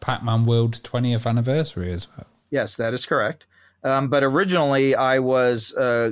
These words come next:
Speaker 2: a game designer on its predecessor, which was Pac-Man Ghost Zone. This was the game that eventually Bill Anderson and I and a couple other designers,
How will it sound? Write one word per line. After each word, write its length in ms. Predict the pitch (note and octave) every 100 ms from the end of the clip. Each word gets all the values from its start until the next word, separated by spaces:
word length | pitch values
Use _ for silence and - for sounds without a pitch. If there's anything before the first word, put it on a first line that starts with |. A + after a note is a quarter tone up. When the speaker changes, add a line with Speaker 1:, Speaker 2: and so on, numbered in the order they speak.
| -
Speaker 2:
a 280 | A#2+ A2+ A2
game 320 | A#2 C3+ C#3
designer 560 | B2+ A#2+ A#2+ A#2 A#2 F2
on 440 | A#2 A#2 A#2 A2+
its 320 | B2+ A2+ - -
predecessor, 800 | - F3 G3 - A#2+ A2 A#2+ A2+
which 280 | A2+ A2+ A#2+
was 400 | A2+ A2 A2 - _ _ _ -
Pac-Man 500 | B2 A#2+ B2+ A#2 G#2
Ghost 340 | B2 C3+ -
Zone. 280 | - E2 - _ _ _ _ _ -
This 240 | E3 D3+
was 160 | E3 C#3
the 80 | C#3+
game 400 | C#3+ C#3+ C#3+ C3+
that 320 | B2+ B2 A#2+
eventually 880 | C#3+ B2+ C#3 C#3 C3 C3 B2 A#2+ A#2 - - _ -
Bill 240 | C3+ C3
Anderson 500 | C3+ C3 B2+ - B2+
and 140 | A#2+ A#2
I 300 | A2+ A2+ A2+
and 180 | A2+
a 60 | A#2
couple 220 | D3+ D3
other 380 | B2 A#2+ A#2 A2
designers, 880 | F#2 B2 A#2 A#2 A2+ A2+ G#2+ -